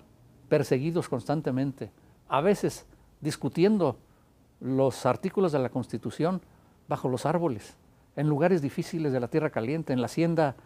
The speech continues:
de Tiripitío por Tuzantla, Michoacán, en la hacienda de Santa Efigenia por Urecho,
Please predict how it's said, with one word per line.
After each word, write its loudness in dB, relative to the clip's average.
de 2
Tiripitío 2
por -2
Tuzantla, 0
Michoacán, -4
en -4
la 0
hacienda 2
de 4
Santa -2
Efigenia -2
por 0
Urecho, -2